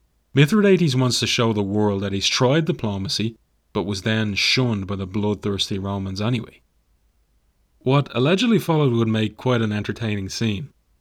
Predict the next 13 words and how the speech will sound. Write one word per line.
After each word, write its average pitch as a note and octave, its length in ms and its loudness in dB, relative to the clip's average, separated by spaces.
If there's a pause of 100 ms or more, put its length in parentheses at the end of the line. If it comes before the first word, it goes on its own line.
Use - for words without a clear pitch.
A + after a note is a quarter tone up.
(280)
The A#2+ 100 -2
Roman D#3+ 340 6
judges B2 360 4
listen A#2 400 4
as G2 180 -4
both A#2+ 340 2
sides, G#2+ 680 -2 (160)
representatives G2+ 760 -2
from G#2 180 -6
both G2+ 260 -4
Pontus G2+ 440 -6
and A#2 200 0
Bithynia, G2+ 500 -4